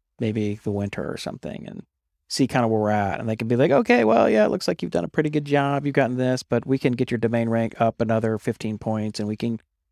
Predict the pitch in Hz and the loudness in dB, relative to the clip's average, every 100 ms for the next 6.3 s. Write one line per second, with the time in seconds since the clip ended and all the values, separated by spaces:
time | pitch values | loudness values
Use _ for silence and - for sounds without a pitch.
0 | _ _ - 131 117 113 113 110 110 110 | _ _ 0 0 2 0 0 0 2 0
1 | 110 107 107 104 - 113 117 107 117 113 | 0 -2 -2 -2 -4 -4 -2 -4 -2 2
2 | 117 110 113 110 107 104 98 113 107 107 | 2 2 0 2 0 -2 -2 -2 -2 -2
3 | 101 101 104 104 101 107 104 117 107 104 | -4 -4 -4 -4 -4 -4 -6 -2 -2 0
4 | 101 101 101 95 98 98 98 98 90 190 | -2 -2 -4 -4 -4 -4 -6 -6 -2 2
5 | 160 - - 156 - - 156 - 135 - | 0 0 2 4 2 2 2 4 0 2
6 | 139 139 | 2 2